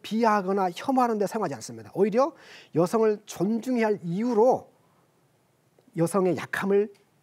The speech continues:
사용하고 있습니다. "생명의 은혜를 함께 이어받을 자로 알아,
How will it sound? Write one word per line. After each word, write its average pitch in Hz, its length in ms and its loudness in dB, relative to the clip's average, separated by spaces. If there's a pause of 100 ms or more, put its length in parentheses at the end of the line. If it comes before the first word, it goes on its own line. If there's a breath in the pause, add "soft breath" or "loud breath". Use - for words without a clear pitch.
(120)
사용하고 165 320 -6
있습니다. 92 380 -16 (1400 soft breath)
"생명의 226 760 0 (680)
은혜를 185 420 4
함께 240 360 -2
이어받을 156 360 2
자로 139 340 -4
알아, 131 540 -8